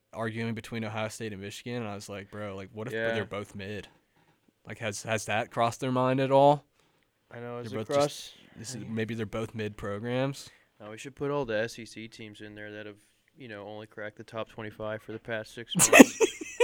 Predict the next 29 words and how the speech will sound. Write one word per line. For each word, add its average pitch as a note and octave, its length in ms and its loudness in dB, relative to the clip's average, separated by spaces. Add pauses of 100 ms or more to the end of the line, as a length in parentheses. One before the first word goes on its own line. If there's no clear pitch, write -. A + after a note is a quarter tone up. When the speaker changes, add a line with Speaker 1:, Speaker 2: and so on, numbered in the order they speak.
(560)
Speaker 1:
Yeah, G3+ 300 12
the E3 120 12
S A#3+ 200 12
E A#3 100 12
C, - 280 4
I'm G#3 180 12
not B3 160 12
saying G#3 180 12
the F3 60 12
S F3+ 260 10
E - 100 -6
C's C3+ 100 8
better, B2+ 320 12
but, A#2 180 -4
like, A2+ 240 -6 (1400)
right G#2 160 6
now G2 160 0
it E2 100 -2
is D2+ 240 -6
low D#2 120 -14
key. D#2+ 300 -20
But, - 160 -20
like, B1+ 160 -18 (200)
uh, G2+ 320 -8 (260)
Speaker 2:
Who's F#3 220 10
good F#3 240 12
at F#3+ 120 12
basketball C3 560 12
then? A#2+ 280 -2